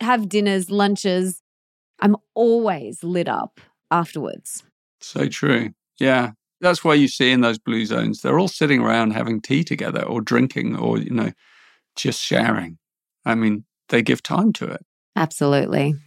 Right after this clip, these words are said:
Speaker 1: This has been so beautiful. Is there anything else you would like to share or any last parting words of wisdom?
Speaker 2: I kind of feel like I've said it all, actually. <laughs> Gentleness, friendship, space,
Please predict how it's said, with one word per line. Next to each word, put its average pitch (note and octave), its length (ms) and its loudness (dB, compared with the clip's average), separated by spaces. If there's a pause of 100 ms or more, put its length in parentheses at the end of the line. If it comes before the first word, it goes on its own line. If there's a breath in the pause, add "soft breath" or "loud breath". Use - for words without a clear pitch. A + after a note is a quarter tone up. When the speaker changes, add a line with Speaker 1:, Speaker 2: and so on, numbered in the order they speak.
(420)
Speaker 1:
This B3 140 2
has F4 100 4
been D#4+ 200 0
so F#3+ 340 2
beautiful. F3 600 2
Is F#3 180 -2
there G3+ 260 2
anything B3 400 2
else G3+ 240 2
you G3 80 2
would F3 120 2
like E3+ 200 2
to G3 100 2
share F3+ 420 4
or E3+ 120 2
any F#3 240 4
last D#3+ 560 0
parting F3+ 500 2
words D#3+ 300 2
of D#3 140 0
wisdom? D#3 600 0 (500)
Speaker 2:
I C#3+ 40 -16
kind F3 160 2
of A2+ 80 -6
feel D3 160 2
like C#3+ 160 4
I've A#2+ 140 -4
said D#3 200 -2
it A3+ 100 0
all, A#2 280 0
actually. - 340 0 (200)
<laughs> - 220 -20
Gentleness, C#3+ 920 0 (220)
friendship, C3+ 840 2 (380)
space, - 880 -4